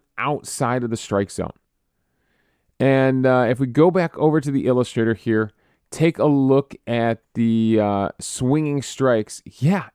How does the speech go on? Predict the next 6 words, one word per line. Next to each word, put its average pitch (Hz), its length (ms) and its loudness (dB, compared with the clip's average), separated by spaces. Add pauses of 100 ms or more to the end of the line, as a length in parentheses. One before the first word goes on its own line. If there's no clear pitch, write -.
(140)
it's 185 320 2
a 196 300 2
ton 196 580 -2
of 180 200 -6
fastballs 185 680 -2 (540)
out 180 300 2